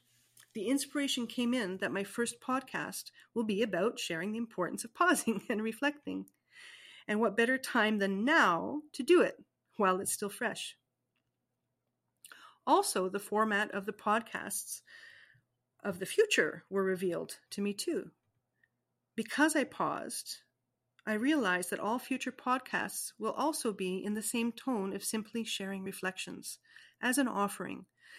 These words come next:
that may in some small or even large way impact you, the listener, beneficially by sharing the thoughts, ideas, practices, knowledge, and wisdoms that I've gleaned over my fifty-two years of living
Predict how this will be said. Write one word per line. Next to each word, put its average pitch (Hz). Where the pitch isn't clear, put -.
that 208
may 233
in 220
some 262
small 240
or 175
even 262
large 269
way 175
impact 196
you, 196
the 202
listener, 202
beneficially 202
by 196
sharing 226
the 202
thoughts, -
ideas, 214
practices, -
knowledge, 208
and 196
wisdoms 185
that 196
I've 233
gleaned 202
over 190
my 190
fifty-two -
years 196
of 202
living 165